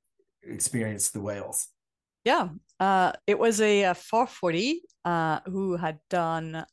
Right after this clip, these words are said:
Speaker 2: uh, the Pacific Cup race, and so I was part of the delivery crew, uh, with the owner and then, uh, two other people. So yeah, we're about five hundred nautical miles north of Hawaii, about four days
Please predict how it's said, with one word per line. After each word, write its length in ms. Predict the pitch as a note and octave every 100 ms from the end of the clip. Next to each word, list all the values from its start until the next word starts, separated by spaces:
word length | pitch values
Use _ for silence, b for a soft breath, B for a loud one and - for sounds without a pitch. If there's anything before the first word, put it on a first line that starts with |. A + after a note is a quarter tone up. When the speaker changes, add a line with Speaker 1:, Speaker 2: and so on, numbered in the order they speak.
| -
Speaker 2:
uh, 300 | D#3+ D3+ D#3 -
the 560 | E3 D#3+ D#3 D3+ D3 D3
Pacific 340 | D3+ D3 D3+
Cup 220 | - - -
race, 320 | F2+ E3+ -
and 120 | D#3
so 80 | E3+
I 40 |
was 140 | D#3 -
part 160 | E3+
of 60 | D#3
the 100 | D#3+
delivery 360 | D#3 D#3 D#3+ D#3+
crew, 320 | - A3+ E4+ _ b b b b b _ -
uh, 60 | E3
with 140 | E3
the 120 | D#3+ -
owner 440 | F#3 G3 G#3+ G#3+
and 140 | F#3+
then, 260 | D#3+ D#3 D#3
uh, 120 | D3+ -
two 240 | - F3+ D#3+
other 140 | D3+
people. 360 | D3+ D3+ - D3+ _ _ _ _ _ _
So 120 | G3+
yeah, 80 | F#3+
we're 60 |
about 300 | F#3+ G#3 F#3+ - _ _
five 360 | - - G#3
hundred 360 | A3 G#3 G#3 F#3 _ _ -
nautical 320 | F#3+ F#3+ G3
miles 280 | F#3+ F#3 F#3
north 160 | F#3 F#3
of 120 | E3+
Hawaii, 420 | F3+ F3 E3+ E3+
about 240 | E3 E3 -
four 400 | - F#3 F3 E3+
days 560 | E3+ E3 D#3+ D#3 D#3